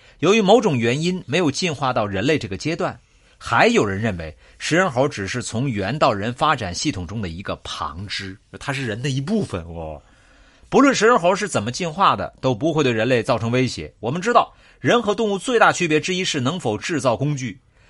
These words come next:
食人猴的智慧虽然高于普通猴子，但还是不能制造工具，所以不能进化成人，而且他们的集体顶多算是群，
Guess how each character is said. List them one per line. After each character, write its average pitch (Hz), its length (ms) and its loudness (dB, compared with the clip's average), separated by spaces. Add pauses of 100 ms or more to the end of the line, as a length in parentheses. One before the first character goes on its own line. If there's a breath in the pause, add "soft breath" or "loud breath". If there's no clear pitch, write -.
(160 soft breath)
食 - 160 0
人 254 160 8
猴 175 200 2
的 160 260 6
智 160 240 0
慧 127 160 -2
虽 196 140 -2
然 156 220 2
高 202 200 8
于 196 80 2
普 127 140 -2
通 156 120 0
猴 135 240 4
子， 147 300 -2
但 151 160 4
还 147 240 0
是 196 100 -4
不 170 140 -2
能 139 160 -2
制 180 180 -4
造 117 140 4
工 123 160 2
具， 120 220 -4
所 131 160 -2
以 113 80 0
不 113 100 -4
能 117 140 -2
进 123 180 -4
化 101 100 -2
成 113 160 -2
人， 127 340 0
而 - 180 0
且 82 200 -8 (280 soft breath)
他 - 120 2
们 135 120 0
的 135 100 -2
集 127 220 -2
体 98 360 -10
顶 92 240 -6
多 131 160 -2
算 147 220 -2
是 113 140 -6
群， 113 440 -4